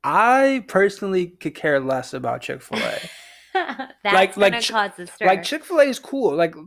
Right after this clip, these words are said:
Speaker 1: don't get me wrong. Like, I like the sauces. It's got the good waffle fries. They
Speaker 2: Yeah.
Speaker 1: got, the chicken is good. All four places have really good chicken. But, like, I grew up on K F C. Now, if we're talking about as a whole, like,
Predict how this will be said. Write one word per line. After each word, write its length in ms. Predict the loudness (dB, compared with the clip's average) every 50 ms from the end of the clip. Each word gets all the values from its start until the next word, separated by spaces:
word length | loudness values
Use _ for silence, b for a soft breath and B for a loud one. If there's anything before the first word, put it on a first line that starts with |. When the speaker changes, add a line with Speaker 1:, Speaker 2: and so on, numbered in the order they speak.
| -4
Speaker 1:
don't 200 | -2 0 0 0
get 140 | -2 -4 -6
me 100 | -6 -4
wrong. 360 | -4 -4 -4 -4 -4 -6 -8
Like, 160 | -8 -8 -6 -6
I 80 | -4
like 260 | -4 -2 -4 -4 -4
the 80 | -8 -10
sauces. 960 | -8 -4 0 2 4 4 2 2 -2 -6 -6 -4 -4 -4 -4 -6 -6 -8 -10
It's 100 | -14 -12
got 160 | -10 -10 -10
the 60 | -10 -8
good 160 | -8 -6 -2
waffle 420 | 2 2 4 2 2 0 -4 -8
fries. 520 | -4 0 2 4 4 4 4 4 2 2 2
They 60 | 4
Speaker 2:
Yeah. 120 | 4 2
Speaker 1:
got, 60 | 2 0 b b b b b
the 60 | -8 -6
chicken 400 | -4 -4 -4 -2 -2 0 0 0
is 120 | 0 0
good. 260 | 0 2 2 0 0 0
All 220 | 2 4 4 4
four 400 | 2 2 2 2 4 4 4 2
places 460 | 2 0 0 0 0 0 0 -4 -6 -2
have 200 | -2 -2 -2 -2
really 240 | -2 -4 -2 -4
good 200 | -4 -4 -6 -6
chicken. 260 | -8 -10 -12 -12 -14 -16 _ _ _ _ _ _ -2
But, 100 | 0 2
like, 200 | 2 2 2 0 0
I 100 | 0 0
grew 200 | 4 4 4 4
up 120 | 4 2
on 120 | 0 -2
K 220 | -2 -2 -2 0 0
F 120 | 0 -2 -4
C. 300 | -10 -14 -16 -16 -18 -20 _ _ _ _ _ _ _ _ _ -8
Now, 220 | -6 -2 0 2
if 60 | 4 4
we're 80 | 4 4
talking 200 | 4 4 4 6
about 260 | 6 6 4 4 2
as 140 | -2 0 0
a 100 | 0 -2
whole, 600 | -2 -2 0 0 2 2 2 0 -2 -4 -6 -8 _ _ _ _ _ _ _ _ _ _ _ _ _ _ _ _ _ _ _ _ _ -6
like, 440 | -6 -4 -6 -6 -10 -12 -16 -20